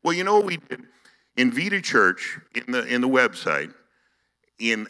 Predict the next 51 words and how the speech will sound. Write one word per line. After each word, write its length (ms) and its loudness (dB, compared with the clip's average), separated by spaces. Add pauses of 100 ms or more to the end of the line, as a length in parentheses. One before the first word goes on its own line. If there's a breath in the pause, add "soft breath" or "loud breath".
under 300 0
media, 640 -2 (100)
<clears throat> 80 -20
and 260 2
I'm 120 4
telling 260 4
you 80 0
where 200 4
it 60 0
is, 340 -2 (220)
under 220 0
media, 480 0 (720 soft breath)
it, 180 -2
you 160 -6
go 160 4
down 220 2
to 40 2
media 240 0
scroll, 280 2
the 80 -4
bottom 260 2
of 100 -4
the 80 -10
page, 220 0
it 80 -12
says 220 -6
that 120 -8
lies 680 2
and 160 -10
truths, 640 -2 (340 soft breath)
sa-, 320 2
and 360 0
click 260 0
on 260 4
that, 280 2 (340 soft breath)
and 100 -2
there's 200 0
about 340 2 (1120)
a 40 -12
hundred 400 0
and 140 -2
fifty 640 -4 (480 soft breath)
lies 560 4
that 180 -6
Satan 360 -2
will 100 -4
tell 240 -2
you 160 -2
at 80 -4
that 220 -2
point, 300 -6